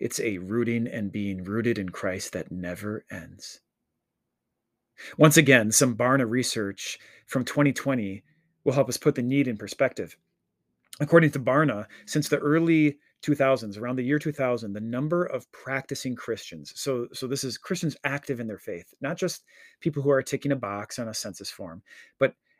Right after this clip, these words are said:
active Christians, the number of practicing Christians has dropped in half over the last twenty some years.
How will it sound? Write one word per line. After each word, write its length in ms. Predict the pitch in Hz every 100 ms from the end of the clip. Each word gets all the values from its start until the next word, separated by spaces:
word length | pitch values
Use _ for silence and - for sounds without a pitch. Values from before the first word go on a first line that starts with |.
| -
active 360 | 165 180 180
Christians, 480 | - 156 - 95 107
the 80 | 143
number 280 | 139 143 139
of 180 | 127 -
practicing 520 | - 147 160 175 180
Christians 400 | - 120 127 110
has 200 | 135 123
dropped 500 | 117 131 151 175 - -
in 140 | 147
half 680 | 127 - 175 175 - - - _ _ -
over 160 | 135
the 60 | 131
last 320 | 135 127 -
twenty 200 | - 143
some 200 | 135 127
years. 320 | 135 - -